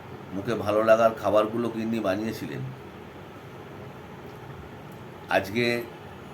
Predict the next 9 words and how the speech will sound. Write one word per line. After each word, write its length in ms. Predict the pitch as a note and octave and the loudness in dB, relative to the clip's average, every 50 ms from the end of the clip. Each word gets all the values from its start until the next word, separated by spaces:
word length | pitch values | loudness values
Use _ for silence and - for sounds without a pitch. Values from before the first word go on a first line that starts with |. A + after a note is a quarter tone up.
| - - - - - - - - - - - - - - - - | -14 -14 -14 -14 -14 -14 -14 -14 -14 -14 -14 -12 -12 -10 -4 0
শনিবার, 500 | A2 A#2+ C3+ C#3+ C#3 C3 A2+ F2+ D#2+ C#2+ - - - - - - - - - - - - | 4 6 8 8 10 10 10 10 8 6 2 -4 -12 -12 -12 -12 -12 -12 -12 -12 -10 -6
নিরামিষ, 480 | F2 F#2+ G2+ G2+ G#2+ A2 A#2 A#2+ A2+ - - - - - - - - - - - - - - - - - - - - - - - - - - - - - - - - - - - - - - - - - - - - - - - - - - - - - - - - - - - - - - - - - - - - F#2+ | -2 0 4 6 6 6 4 2 -2 -2 -6 -8 -8 -10 -12 -12 -14 -14 -14 -14 -14 -14 -14 -14 -14 -14 -14 -14 -14 -14 -14 -14 -14 -14 -14 -14 -16 -16 -16 -16 -16 -16 -16 -16 -16 -16 -16 -16 -16 -16 -16 -16 -16 -16 -16 -16 -16 -16 -16 -16 -16 -14 -14 -14 -14 -14 -14 -14 -14 -14 -14 -14 -14 -14 -14 -12 -8 -4
নিরামিষ 480 | G2 G2 G2+ G#2+ A#2 C3+ D3+ D3 - - | 0 4 4 4 4 4 2 0 0 4
তরকারিও 480 | D3 C3+ C3+ C#3 D3 C#3+ D3+ E3 D#3+ D3+ | 4 4 4 6 4 4 4 6 6 4
অনেক 320 | C#3+ D3+ D3+ D3+ - - | 4 2 0 -2 2 2
রকম 280 | C#3+ C#3+ C#3+ D#3+ C#3+ B2+ | 2 2 2 0 -2 -2
হয় 400 | - G#2+ A#2+ A#2+ - G#2 G#2 G#2+ - - - - - - | 0 6 8 10 10 10 8 6 0 -8 -14 -12 -8 -4
রোখাচোকা, 600 | G2+ G#2+ G#2 A2+ A2+ - A#2 G#2 - D#2+ D#2 D#2 - - - - - - - - - - - - - - - - - - - - - | -4 -2 -2 -4 -4 -4 -6 -4 -4 -4 -4 -4 -8 -12 -14 -14 -14 -16 -16 -14 -16 -14 -14 -14 -12 -14 -14 -14 -16 -16 -16 -10 -6
কিন্তু 420 | F#2+ F#2 F#2+ G2 A2 G#2+ G#2 G2+ | -6 -4 -2 0 0 0 0 0